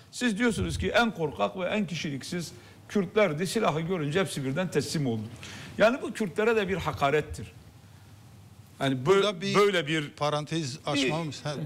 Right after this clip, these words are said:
Speaker 1: e, izninizle bir,
Speaker 2: Estağfurullah.
Speaker 1: bir tamamlayayım ki iyi anlaşılsın. Tekrar söylüyorum, gönül rızasıyla savaştan önce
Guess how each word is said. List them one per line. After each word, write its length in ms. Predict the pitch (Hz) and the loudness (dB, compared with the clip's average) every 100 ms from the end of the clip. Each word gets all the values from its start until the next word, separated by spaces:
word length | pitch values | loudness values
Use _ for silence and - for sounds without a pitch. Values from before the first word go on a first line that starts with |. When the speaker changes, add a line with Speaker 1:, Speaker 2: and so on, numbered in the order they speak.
| 202 | 0
Speaker 1:
e, 40 | - | 2
izninizle 500 | 202 214 214 175 180 | 0 2 2 2 2
bir, 80 | 196 | 0
Speaker 2:
Estağfurullah. 320 | - 151 123 | -4 -8 -6
Speaker 1:
bir 100 | 180 | 0
tamamlayayım 500 | - 180 185 233 240 | 4 4 4 0 -2
ki 100 | 170 | -2
iyi 160 | 175 202 | 0 2
anlaşılsın. 640 | 165 139 127 127 220 247 - - - | 2 -2 -4 -4 -2 -4 -6 -18 -2
Tekrar 320 | 240 247 202 156 | 2 4 2 0
söylüyorum, 600 | 156 143 143 180 208 143 | -4 -4 -4 -2 -2 0
gönül 420 | 151 196 226 185 - 143 | 4 6 4 0 -8 -6
rızasıyla 560 | 131 131 117 120 110 | 0 0 0 -6 -6
savaştan 560 | - 127 123 120 214 220 | -2 0 0 4 4 4
önce 240 | 160 113 | 2 -4